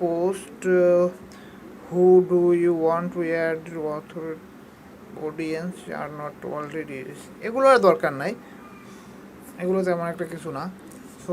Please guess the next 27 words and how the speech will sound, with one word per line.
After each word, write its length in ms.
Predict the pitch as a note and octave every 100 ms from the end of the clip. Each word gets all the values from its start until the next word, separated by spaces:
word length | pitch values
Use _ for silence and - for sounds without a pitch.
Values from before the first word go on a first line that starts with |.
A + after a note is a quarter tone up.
| F3+ F3
তারপরে, 420 | E3+ F3+ F3 F#3 F3+ - - - - - -
তারপরে 260 | F#3 F3+ G3 F#3
দেখেন 180 | F#3+ F#3+ F3
লোকেশন, 380 | F3 F3+ F3+ D#3 - F3+
এই 60 | F#3+
লোকেশন 400 | G3 G3+ A#3+ B3 A#3 G#3+
এটা 120 | G#3+ F#3+
সবাই 220 | F3 F3+ F#3 F3+
জানেন 220 | D3 C#3 C#3
এখানে 180 | D3+ C#3+
কি 80 | D3 C#3+ C3
আছে। 160 | C#3 F#3 - - - - -
এটা 100 | F3 E3
আপনার 180 | E3+ E3 D#3
লোকেশন 360 | D#3+ F3 F3+ F3 E3
যদি 160 | D#3+ E3+ D#3+
on 100 | E3+ E3+
করা 160 | F3+ E3 E3
থাকে, 220 | C#3+ D#3+ F#3 - - - -
তাহলে 240 | E3+ F3 F3 E3+
আপনার 180 | F3 D#3
লোকেশন 280 | D#3+ F3+ F3+ E3
ট্র্যাক 160 | D#3+ D#3+
করে 100 | D3+ D#3+
খুঁজে 180 | D3 B2+
পাবে। 180 | - - - - - - - - - - - - - - - - - - - -
তারপরে 380 | F3+ F#3 F#3+ G3+